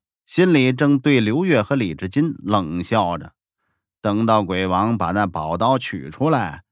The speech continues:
就可以直接秒杀刘月和李志金了。然而鬼王只是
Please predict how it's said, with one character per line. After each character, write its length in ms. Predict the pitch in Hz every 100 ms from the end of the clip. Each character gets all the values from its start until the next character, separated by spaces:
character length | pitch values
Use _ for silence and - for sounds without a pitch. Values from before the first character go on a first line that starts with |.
| _ _ _
就 220 | - 151
可 260 | 123 - 185
以 160 | 160 95
直 340 | - 160 202
接 240 | - 170
秒 460 | 156 110 107 95 113
杀 240 | 120 175
刘 220 | 180 113 131
月 180 | 120
和 160 | 90 95
李 220 | 95 131
志 120 | -
金 280 | 90 127 143
了。 140 | 87 - _ _ _ - -
然 180 | 196
而 160 | 220 233
鬼 220 | 220 165
王 260 | 165 190 202
只 180 | 160 160
是 220 | 185